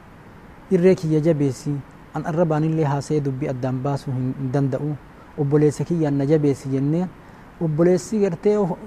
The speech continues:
ka ta'u taate gartee namni, "Innamal mu'minuuna ikwa." Rabbiin gartee <clears throat> mu'mintoonni hundiyyuu obboleewwan waliiti jedhe. Kanaafuu Muusaan maal jedhe ree?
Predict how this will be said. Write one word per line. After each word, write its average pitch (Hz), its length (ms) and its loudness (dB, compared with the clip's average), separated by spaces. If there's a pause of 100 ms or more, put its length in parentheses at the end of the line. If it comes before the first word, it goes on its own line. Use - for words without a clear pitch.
ka 160 120 -4
ta'u 180 180 -2
taate 175 320 -2
gartee 151 420 -2
namni, 175 320 -2 (1200)
"Innamal 151 320 2
mu'minuuna 165 460 0
ikwa." 151 280 -6 (180)
Rabbiin 156 320 -4
gartee 185 420 -4 (140)
<clears throat> 262 580 10
mu'mintoonni 170 720 0 (280)
hundiyyuu 165 420 -2
obboleewwan 139 540 0
waliiti 147 400 0
jedhe. 117 160 -12 (1400)
Kanaafuu 156 360 0
Muusaan 190 340 0
maal 156 240 0
jedhe 131 220 -4
ree? 151 140 -2